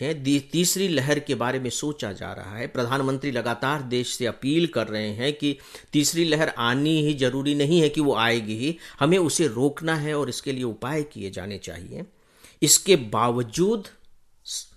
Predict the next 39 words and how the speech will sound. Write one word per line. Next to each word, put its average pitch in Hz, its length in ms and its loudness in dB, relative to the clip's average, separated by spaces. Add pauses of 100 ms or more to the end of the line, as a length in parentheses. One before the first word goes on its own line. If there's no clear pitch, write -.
राज्य 110 320 -2
सरकार 127 580 -4
इसकी 151 280 -4
अनुमति 110 720 -8
दे 107 140 -12
रही 87 400 -16
है, - 60 -20 (800)
जबकि 139 280 2
इससे 123 440 -4
ठीक 196 280 0
पहले 143 260 0
देखिए, 123 260 -6
कुंभ 135 280 -2
मेला 117 300 -2
का 107 140 -10
उदाहरण 104 400 -8
हमारे 101 300 -8
सामने 147 400 -2
है। 139 200 -4
जो 120 220 -8
second 143 400 -4
wave 110 400 -4
आई 107 180 -6
थी, - 260 -14 (480)
उसमें 151 220 4
लगातार 135 580 2
ये 147 180 2
बात 123 320 -2
कहा 110 140 -6
जा, 107 220 -4
कही 110 360 -8
जा 104 160 -2
रही 98 240 -8
है 120 120 -2
कि 135 220 -4
जो 117 160 -4
कुंभ 165 340 -2
मेला 113 320 -2
लगा, 101 420 -6